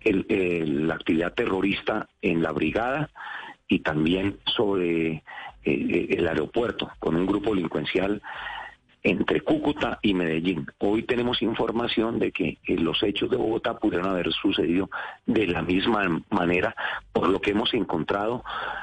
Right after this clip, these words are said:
eh, la forma en que se hizo, a la hora en que se hizo, eh, el lugar con organizaciones delincuenciales estructuradas de Ciudad Bolívar. Esa es una de las hipótesis más fuertes que estamos trabajando con el señor fiscal general de la Nación. Mm,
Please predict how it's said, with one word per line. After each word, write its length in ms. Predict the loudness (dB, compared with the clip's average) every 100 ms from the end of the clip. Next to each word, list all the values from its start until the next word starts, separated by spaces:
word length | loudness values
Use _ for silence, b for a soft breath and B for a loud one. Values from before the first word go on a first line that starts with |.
| B B 0
eh, 220 | 2 2
la 160 | 0 0 0
forma 340 | 0 2 2
en 40 |
que 180 | 2 0
se 140 | 2 2
hizo, 380 | 4 2 0
a 20 | 0
la 120 | 0
hora 200 | 0 -2
en 80 | -2
que 160 | -2
se 140 | 2 2
hizo, 420 | 2 2 0 -4 B B B B 0
eh, 280 | 0 0 -2
el 160 | 0 2
lugar 760 | 2 2 0 0 -2 -2 -6 -8 B B B 0
con 160 | 2
organizaciones 640 | 4 2 2 0 2 2
delincuenciales 800 | 2 0 0 -2 -2 0 0 0 -2
estructuradas 720 | -4 -2 -4 0 0 0 0 0
de 140 | 0
Ciudad 240 | 0 0
Bolívar. 400 | 2 0 0 -4 -10 B B B B B B
Esa 280 | 2 2 2
es 100 | 2
una 200 | 2 2
de 100 | 2
las 180 | 0 0
hipótesis 640 | -2 0 0 0 0 0
más 260 | 2 0 -2 0
fuertes 360 | 0 0 -2
que 100 | -2
estamos 280 | -2 0 0
trabajando 480 | 0 0 2 2 2
con 140 | 2
el 80 | 0
señor 200 | 0 0
fiscal 340 | 0 0 0 0
general 260 | 0 0
de 80 | 0
la 80 | 0
Nación. 400 | 0 0 0 -2 -8 B B B B B B B
Mm, 240 | 4 4